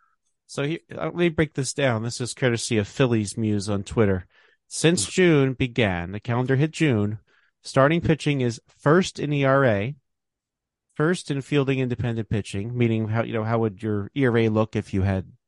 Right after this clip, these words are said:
Speaker 1: uh,
Speaker 2: Right.
Speaker 1: you know, your defense got you every time.
Speaker 2: Mm-hmm.
Speaker 1: First in whip, first in war, first in home runs per nine, first in batting average against.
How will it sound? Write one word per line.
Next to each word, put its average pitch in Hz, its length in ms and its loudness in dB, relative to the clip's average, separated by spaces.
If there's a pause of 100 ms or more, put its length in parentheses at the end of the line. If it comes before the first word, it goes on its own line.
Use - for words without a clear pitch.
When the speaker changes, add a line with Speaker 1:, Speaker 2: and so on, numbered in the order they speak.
(300)
Speaker 1:
uh, - 40 -10
Speaker 2:
Right. 107 240 -4
Speaker 1:
you 131 100 -2
know, 117 80 4
your 110 120 2
defense 107 440 0
got 107 280 0
you 113 80 2
every 104 140 -4
time. 98 400 -4 (280)
Speaker 2:
Mm-hmm. 113 220 -6
Speaker 1:
First 160 320 2
in 147 140 2
whip, 117 340 2 (300)
first - 400 0
in 139 160 -2
war, 104 440 0
first - 460 -4
in 135 80 2
home 127 240 2
runs 123 240 0
per - 160 -4
nine, 98 460 -4 (340)
first 156 460 0
in 127 80 2
batting 117 320 4
average 113 280 2
against. 135 520 -2